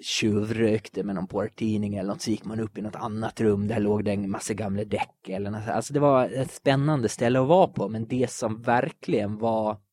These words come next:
det magiska, magiska, magiska, det, det, det var någonting i relation till en butik som hette Boomerang. Boomerang var en affär som fanns i Visby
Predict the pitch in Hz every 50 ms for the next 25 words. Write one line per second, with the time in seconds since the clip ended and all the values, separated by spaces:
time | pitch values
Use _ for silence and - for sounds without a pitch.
0 | _ _ _ _ _ _ - 117 110 107 110 117 117 117 120 127 151 180 190 185
1 | 180 139 110 98 - - - - - - 104 117 127 131 123 110 104 - - -
2 | 98 104 120 147 143 120 104 82 - - - - - - 127 - _ _ _ _
3 | _ _ _ _ 113 113 127 135 131 120 - - 117 123 127 123 113 85 - -
4 | _ 131 127 127 120 120 117 117 113 113 113 113 117 - - - 107 104 98 -
5 | 104 104 101 98 98 95 - - - 120 110 107 104 101 - 98 90 95 92 87
6 | 101 - - - 131 127 110 - - - - - 107 95 98 - - - 110 107
7 | - - 131 123 110 104 104 101 101 110 127 143 160 - - 113 104 - _ _
8 | _ _ _ _ _ _ - - - - _ _ _ _ _ _ _ _ _ _
9 | _ _ _ _ - - 123 147 147 143 147 143 160 196 220 208 156 123 120 110
10 | 107 104 92 - - - 131 123 120 120 117 - - - - 110 101 - - -
11 | 113 120 113 107 - - - - - _ _ _ _ - 110 107 110 117 120 127
12 | - - - - - - 69